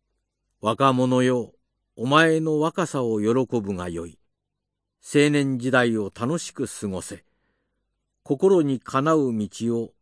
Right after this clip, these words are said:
目に映るところに従っていけ。知っておくがよい。神はそれらすべてについて、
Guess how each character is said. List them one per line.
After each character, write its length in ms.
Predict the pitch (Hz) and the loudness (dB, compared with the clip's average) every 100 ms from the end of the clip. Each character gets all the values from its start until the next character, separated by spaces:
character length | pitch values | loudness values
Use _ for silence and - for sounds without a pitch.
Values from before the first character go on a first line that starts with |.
| _ | _
目 200 | 120 175 | -4 -2
に 140 | 190 139 | -2 -4
映 320 | 120 123 185 | -6 -8 -4
る 160 | 156 | -4
と 140 | 110 104 | -4 -6
こ 100 | 113 | -2
ろ 120 | 113 | -2
に 160 | 104 90 | -2 -6
従 360 | - - 110 | -10 -8 -6
っ 80 | 107 - _ | -6 -8 _
て 80 | 107 | -10
い 240 | 101 95 | -8 -10
け。 200 | - - _ _ _ _ _ _ _ _ _ _ _ _ _ _ _ _ - | -10 -14 _ _ _ _ _ _ _ _ _ _ _ _ _ _ _ _ -18
知 160 | - | -18
っ 100 | - | -8
て 120 | 123 | -2
お 140 | 117 117 | 0 0
く 160 | 117 | -2
が 140 | 110 107 | -2 0
よ 160 | 107 | -2
い。 180 | 104 - _ _ _ _ _ _ - | -4 -10 _ _ _ _ _ _ -2
神 300 | 147 139 120 | 2 2 2
は 140 | 113 | 0
そ 160 | - 131 | -2 0
れ 120 | 151 | 0
ら 140 | 127 | 0
す 180 | - 196 | -4 -4
べ 140 | 208 | -4
て 120 | - 107 | -2 -4
に 160 | 95 | -6
つ 200 | - - | -8 -8
い 120 | 101 | -8
て、 280 | 80 95 87 | -6 -8 -8